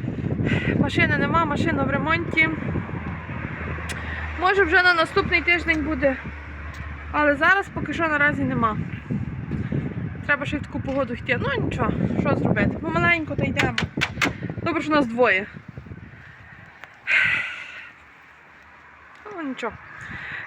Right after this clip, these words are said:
Це, друзі, оцей тиждень так і передавали. Сьогодні буде найхолодніше, буде сніг, а там далі буде холодно на наступний тиждень. Один тиждень, який ще треба перебути, пережити,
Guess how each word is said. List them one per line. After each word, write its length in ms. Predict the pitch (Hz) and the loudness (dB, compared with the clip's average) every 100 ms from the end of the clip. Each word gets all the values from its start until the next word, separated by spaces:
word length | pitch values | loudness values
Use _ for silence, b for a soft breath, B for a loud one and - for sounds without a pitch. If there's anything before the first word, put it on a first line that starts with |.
| - | 2
Це, 140 | 392 | 4
друзі, 260 | 330 392 349 | 6 4 4
оцей 300 | 349 381 349 | 2 2 4
тиждень 360 | 370 370 330 | 4 4 2
так 160 | 330 339 | 2 2
і 40 | |
передавали. 680 | - 330 311 302 285 247 226 | 4 4 4 4 6 6 4
Сьогодні 260 | - 370 330 | 4 4 4
буде 160 | 302 | 2
найхолодніше, 760 | 302 320 - 311 294 330 330 311 | 4 4 4 0 2 0 0 -2
буде 260 | 285 277 | 0 0
сніг, 340 | - 339 392 466 - - - - - - - - - - | 2 2 2 2 0 -4 -4 -4 -6 -4 -2 -2 0 2
а 80 | 233 | 2
там 180 | 330 330 | 4 4
далі 180 | 330 330 330 - | 4 2 2 2
буде 160 | 262 311 | 2 4
холодно 440 | 302 254 220 214 214 | 4 4 2 2 0
на 100 | 214 | 0
наступний 480 | 220 - 208 214 | -2 -4 -4 -2
тиждень. 460 | 202 202 185 - 190 - - - - - - - - | 0 0 0 0 -2 -4 -4 -2 0 2 0 2 2
Один 240 | - 349 | 4 4
тиждень, 420 | - 370 359 330 311 | 6 4 4 2 0
який 200 | 302 320 | 0 -2
ще 120 | 311 | -2
треба 340 | 311 311 285 277 | 2 2 2 2
перебути, 680 | 320 302 233 403 - 370 370 370 - | 4 4 4 4 6 4 6 4 6
пережити, 720 | 320 311 269 339 349 320 | 6 4 4 4 4 4